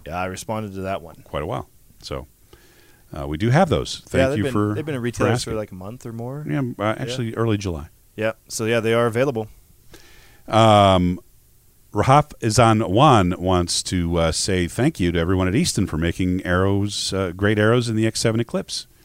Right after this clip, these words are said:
Speaker 2: which he likes. His questions, um,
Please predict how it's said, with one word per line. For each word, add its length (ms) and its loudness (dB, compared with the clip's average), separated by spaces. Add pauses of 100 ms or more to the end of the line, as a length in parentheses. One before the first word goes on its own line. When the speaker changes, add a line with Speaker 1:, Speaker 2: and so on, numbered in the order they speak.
(260)
Speaker 2:
which 180 -4
he 120 -2
likes. 440 -2
His 180 -4
questions, 880 -4 (1200)
um, 640 4